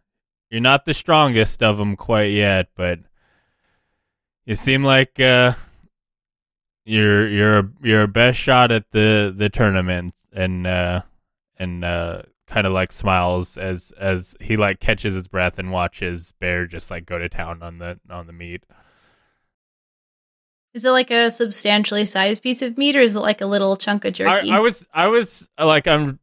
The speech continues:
Speaker 1: like, obviously he'd have a chunk of jerky on, but I think with, with him having the thought, like, "Hey, we should," you know, he, he would wanna, uh, see what Bear is capable of, he, he might have, like,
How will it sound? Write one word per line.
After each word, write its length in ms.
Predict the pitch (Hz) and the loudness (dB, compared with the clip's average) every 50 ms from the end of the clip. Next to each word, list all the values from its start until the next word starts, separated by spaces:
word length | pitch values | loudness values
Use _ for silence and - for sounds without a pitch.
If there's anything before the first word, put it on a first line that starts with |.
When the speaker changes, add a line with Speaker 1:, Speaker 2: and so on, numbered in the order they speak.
| _ _ _ _ _ - | _ _ _ _ _ -2
Speaker 1:
like, 220 | 156 151 143 139 | 0 0 2 2
obviously 500 | 175 165 185 196 185 170 - - 165 143 | 2 2 2 4 2 0 0 2 0 2
he'd 220 | 135 139 135 123 131 | 4 4 2 2 2
have 300 | 139 127 123 120 117 120 | 2 2 2 2 2 0
a 100 | 110 - | -2 -2
chunk 320 | - - 131 120 113 - | 0 0 0 0 2 0
of 140 | 120 107 98 | -2 -4 -2
jerky 480 | - 113 110 110 107 - 127 120 120 | -2 0 0 0 0 0 2 2 2
on, 420 | 120 110 113 110 113 117 117 117 117 | 2 2 2 4 4 4 4 2 0
but 140 | 123 123 123 | 0 0 0
I 80 | 123 | 0
think 340 | - - 160 160 151 - - | 2 2 0 0 0 -2 -6
with, 400 | 139 123 127 131 123 127 131 - _ _ _ _ | -2 2 4 4 4 4 2 -4 _ _ _ _
with 600 | - 127 113 117 120 120 120 113 - - - - | -16 -12 -4 2 4 4 4 2 0 -6 -14 -14
him 600 | - - 135 123 123 120 120 117 110 110 127 _ _ _ _ _ _ _ _ _ _ | -6 -2 0 2 2 2 0 0 -2 -4 -6 _ _ _ _ _ _ _ _ _ _
having 380 | 107 101 98 143 127 123 123 117 | -12 -4 0 0 2 2 2 0
the 80 | 113 | 0
thought, 300 | 110 - - 113 117 117 | 0 0 2 2 2 4
like, 240 | 110 107 107 104 - | 2 2 0 0 0
"Hey, 340 | - - 123 113 113 110 107 | -2 -2 0 2 2 2 2
we 460 | 107 107 101 - 110 123 107 107 107 | 0 -2 -8 -12 -16 -8 -4 -4 -2
should," 400 | 98 - - 101 95 95 98 - _ _ _ _ _ _ | -2 -2 -4 -4 -4 -4 -6 -16 _ _ _ _ _ _
you 140 | 110 104 98 | -8 -6 -4
know, 180 | 98 95 98 95 | -4 -4 -4 -6
he, 220 | - - 110 104 - | -6 -6 -8 -8 -8
he 180 | 95 104 107 | -8 -4 -4
would 140 | 101 98 98 | -4 -4 -2
wanna, 300 | 101 101 95 95 92 87 _ _ _ _ _ _ _ | -4 -4 -2 -2 -2 -4 _ _ _ _ _ _ _
uh, 440 | 92 92 92 90 87 87 85 82 85 - _ _ _ _ _ _ _ | -6 -4 -2 -2 -2 -4 -4 -6 -10 -16 _ _ _ _ _ _ _
see 240 | - - - 113 107 | -14 -4 -2 -2 0
what 300 | 101 104 101 90 - - | 2 0 0 -2 -4 -6
Bear 240 | 101 92 92 92 92 | -4 -4 -2 -2 -4
is 140 | 90 - - | -6 -8 -6
capable 440 | - 98 92 90 92 80 92 90 | -4 -4 -4 -4 -6 -12 -8 -6
of, 180 | 90 90 87 - | -6 -8 -8 -10
he, 360 | - 98 95 92 95 - - _ | -6 -4 -4 -4 -4 -6 -12 _
he 160 | - 107 101 | -8 -8 -6
might 240 | 95 95 92 90 87 | -6 -6 -6 -6 -6
have, 240 | 95 90 87 - - | -6 -10 -10 -14 -14
like, 280 | 95 87 87 - - | -14 -14 -14 -14 -20